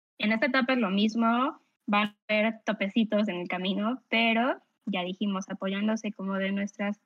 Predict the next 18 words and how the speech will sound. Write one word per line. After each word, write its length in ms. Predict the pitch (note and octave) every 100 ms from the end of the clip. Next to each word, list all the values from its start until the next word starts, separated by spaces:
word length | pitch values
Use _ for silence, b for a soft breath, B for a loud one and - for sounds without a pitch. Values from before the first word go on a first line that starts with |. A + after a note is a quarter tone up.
| _ _ -
redes 240 | D4 C4
de 60 | G3+
apoyo, 440 | F#3 G#3+ A3 A3
etcétera, 600 | G3+ - G#3 G3+ G#3 G#3+
y 280 | G#3+ G3+ - -
hasta 240 | A3 G#3+
uno 220 | B3 C#4
mismo 480 | C4+ B3 A3+ A#3 A3+ -
solito 260 | F#3+ F#3+ G#3
puede 200 | F#3+ F#3
resolver 400 | F3+ E3+ F3 F#3
ciertos 320 | F#3 F#3 F#3
aspectos. 560 | F#3 _ G3+ - F#3+ G3
Entonces, 440 | F#3+ F#3+ G3+ G#3+ b b _ _ _
ir 140 | C4 A#3+
perdiendo 320 | A#3+ A3 G3
el 80 | G3+
miedo, 540 | C4+ D4 D4+ D4+ E4